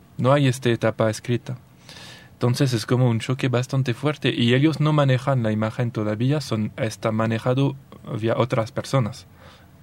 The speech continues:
que cosa-, conocen las técnicas. Este salto se pierde bastantes cosas porque entonces hay muchos problemas.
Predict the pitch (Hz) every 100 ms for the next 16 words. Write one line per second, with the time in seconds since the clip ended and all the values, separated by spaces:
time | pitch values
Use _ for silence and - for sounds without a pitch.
0 | - - - - - - - 113 107 123
1 | - - 104 113 110 - 107 120 120 123
2 | - - - - - - - - 110 -
3 | - 160 135 - 101 - - - - -
4 | 110 107 104 101 110 98 104 - 120 120
5 | 104 - 104 - 101 104 - 113 110 113
6 | 117 110 110 104 135 135 120 131 135 -
7 | 107 113 117